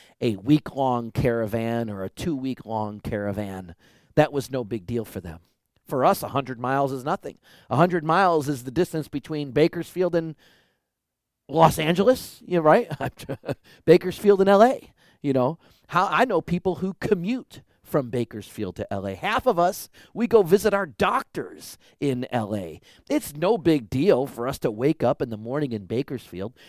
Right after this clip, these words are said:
drive down to an L A beach or an L A theme park, and then come back the same night. It's just not that far. It wasn't that far for them, and it wasn't that far for us.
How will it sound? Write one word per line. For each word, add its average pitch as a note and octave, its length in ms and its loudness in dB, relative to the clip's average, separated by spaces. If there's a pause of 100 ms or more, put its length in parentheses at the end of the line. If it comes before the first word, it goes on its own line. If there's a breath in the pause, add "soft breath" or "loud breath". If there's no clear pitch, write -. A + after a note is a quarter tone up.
(200 loud breath)
drive C3+ 480 0
down C#3 340 2
to B2+ 160 -12
an A2 140 -8
L C3+ 200 2
A C3 140 4
beach B2+ 720 -4
or A#2 160 -4
an A2+ 80 -10
L B2+ 180 2
A A2+ 140 0
theme B2 320 -12
park, F2 500 -14 (520 soft breath)
and G3+ 120 4
then A3 140 -2
come - 240 4
back - 280 0
the G3 100 -2
same G3+ 340 0
night. A#3 460 -6 (260 soft breath)
It's - 220 -6
just - 500 -12
not G3+ 300 -6 (380)
that C3+ 280 -2
far. E2+ 480 -10 (480)
It C#3+ 100 0
wasn't F3 300 2
that D#3+ 160 0
far C#3+ 420 0
for - 180 -4
them, F3 480 -2 (520)
and D#3 100 2
it D3 100 -2
wasn't D3 460 0 (140)
that C3+ 240 -4
far A2 480 -2
for G2 260 -14
us. - 340 -18